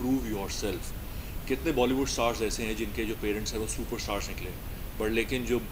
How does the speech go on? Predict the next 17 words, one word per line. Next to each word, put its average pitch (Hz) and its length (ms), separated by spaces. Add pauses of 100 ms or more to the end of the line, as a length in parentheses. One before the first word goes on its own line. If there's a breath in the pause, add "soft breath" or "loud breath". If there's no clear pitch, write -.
(120)
जो 110 240
उनके 110 340
बेटे 98 320
हैं, 107 340
अ, - 500 (640)
वो 117 140
उतना 117 180
mark 107 280
नहीं 110 120
छोड़ 107 180
पाए 107 160
जो 104 80
उनके 101 240
पेरेंट्स - 580
ने 101 60
छोड़ा 87 200
था। - 160